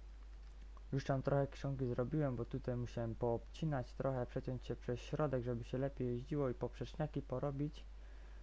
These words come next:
Także no, trochę musiałem sobie tu zrobić. Tam trochę też podgarnęłem, tak, bo ten silos nie jest przejezdny, tylko taki dopychany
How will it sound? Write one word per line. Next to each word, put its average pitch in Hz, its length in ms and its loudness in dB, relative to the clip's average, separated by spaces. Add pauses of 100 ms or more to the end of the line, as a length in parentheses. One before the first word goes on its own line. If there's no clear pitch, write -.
(200)
Także 117 460 0
no, 127 480 0 (100)
trochę 131 240 0
musiałem 127 380 -2
sobie 117 260 -2
tu 113 280 -2 (100)
zrobić. 147 680 -2 (1040)
Tam 135 200 2
trochę 127 340 0
też 117 180 -2
podgarnęłem, 123 760 2
tak, 117 160 0 (140)
bo 113 160 -2
ten 120 180 -2
silos 120 380 2
nie 120 120 0
jest 110 260 2
przejezdny, 123 440 2
tylko 113 300 -2
taki - 280 -2
dopychany 120 680 2